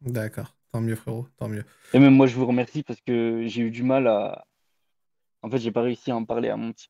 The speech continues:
Speaker 2: frère. Parce que
Speaker 1: Mhm.
Speaker 2: lui il a pas pu descendre pour la cérémonie parce qu'il avait l'école. Et je pense qu'il va écouter la rediff et, et... juste j'avais pas réussi à lui en parler parce que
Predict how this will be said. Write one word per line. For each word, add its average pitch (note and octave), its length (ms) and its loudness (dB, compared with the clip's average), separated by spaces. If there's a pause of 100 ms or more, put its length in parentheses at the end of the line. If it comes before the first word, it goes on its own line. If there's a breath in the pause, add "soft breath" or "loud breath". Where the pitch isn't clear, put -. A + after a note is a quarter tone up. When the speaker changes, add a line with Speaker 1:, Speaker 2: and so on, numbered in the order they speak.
Speaker 2:
frère. C3 140 -8
Parce - 280 -20
que F3+ 60 -2
Speaker 1:
Mhm. D3+ 100 2
Speaker 2:
lui C3+ 80 2
il A#2+ 60 -4
a A#2 60 -2
pas A2+ 120 -6
pu - 140 -20
descendre A#2+ 380 -10
pour A#2+ 120 -4
la A#2 80 0
cérémonie A#2 520 -2
parce - 160 -18
qu'il - 180 -20
avait A2 160 -12
l'école. - 340 -6 (500)
Et A2+ 140 6
je - 100 -2
pense C3 200 2
qu'il A#2 160 0
va A2+ 100 6
écouter A#2 320 -2
la A2+ 100 4
rediff A#2 480 0
et, G#2+ 480 -4 (1400)
et... A#2+ 80 2
juste B2 280 2
j'avais A2 240 2
pas B2+ 140 -2
réussi A#2+ 340 -2
à A2+ 80 4
lui A2+ 100 -2
en A2 100 -2
parler B2 300 0
parce - 200 -18
que A2 420 -16